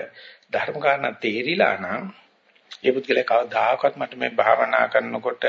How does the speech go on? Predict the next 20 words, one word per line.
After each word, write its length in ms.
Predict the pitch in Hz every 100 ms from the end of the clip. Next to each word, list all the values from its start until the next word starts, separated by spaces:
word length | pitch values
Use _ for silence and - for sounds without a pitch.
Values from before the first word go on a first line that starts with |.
| 123 - - - -
කම්මැලි 480 | - 127 127 120 113
හිතුණා, 480 | 110 120 113 110 123
නීරස 420 | 143 127 131 120 -
වුණා, 440 | 117 113 104 113 - - _
අරමුණ 380 | - 127 123 127
එපා 340 | 113 - 127 131
වුණා 280 | 135 139 135
කියලා 360 | 170 220 277 - - - - _
නැගිටලා 500 | 135 131 196 226 202
යන්නේ 200 | 123 120
නැහැ. 380 | 156 107 - - _
එයා 220 | - 127
දන්නවා 340 | 123 127 185 160
දැන් 160 | 147
ඉතින් 240 | 143 139 -
අරමුණෙන් 520 | - 120 135 147 147
ගන්න 240 | 135 131 131
ඕන 120 | 127
වැඩේ 280 | 120 101 95
ගත්තා, 520 | 101 104 - 98 -